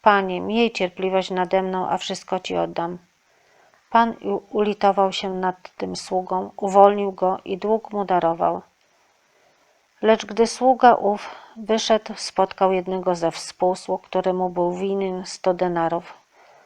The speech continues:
Chwycił go i zaczął dusić, mówiąc: „Oddaj, coś winien”. Jego współsługa upadł przed nim i prosił go: „Miej pier-,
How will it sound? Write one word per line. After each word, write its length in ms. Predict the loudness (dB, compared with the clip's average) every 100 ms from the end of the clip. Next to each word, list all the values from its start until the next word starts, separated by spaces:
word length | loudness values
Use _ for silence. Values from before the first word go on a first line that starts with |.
| _
Chwycił 520 | -12 0 0 2 -2
go 160 | 4 2
i 160 | 2 0
zaczął 400 | 0 2 0 0
dusić, 420 | -2 -4 -6 -4
mówiąc: 500 | -6 -6 -10 -12 -20 _ _ _ 0
„Oddaj, 440 | 2 2 4 2
coś 300 | 2 -4 -4
winien”. 420 | -4 -2 -4 -8 -12 _ _ _ _ _ _ _ -2
Jego 320 | 0 4 2
współsługa 1080 | 2 -12 -10 0 0 0 -2 -2 2 0 0
upadł 400 | -4 0 0 0
przed 340 | -6 -4 -4
nim 180 | -6 -8
i 140 | -8 -8
prosił 440 | -4 -4 -4 -10
go: 240 | -8 -8 -10 _ _ _ _ _ -10
„Miej 320 | -2 2 2 2
pier-, 340 | -2 -4 -12